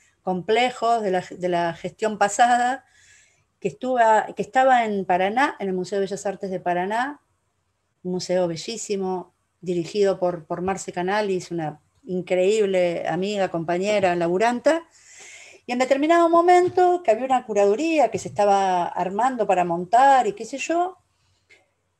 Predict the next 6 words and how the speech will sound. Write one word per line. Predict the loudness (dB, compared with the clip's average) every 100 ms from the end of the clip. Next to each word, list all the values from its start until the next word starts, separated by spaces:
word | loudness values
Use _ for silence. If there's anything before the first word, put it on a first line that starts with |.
| _ _ -8
eh, | -2 2 4 4 2 2 2 0 -4
estaban | -6 2 4 4 4
todos | 4 4
decidiendo | 2 -2 -4 -4 -4 -2 -4
las | -6
cosas. | -10 -10 -14 -16 _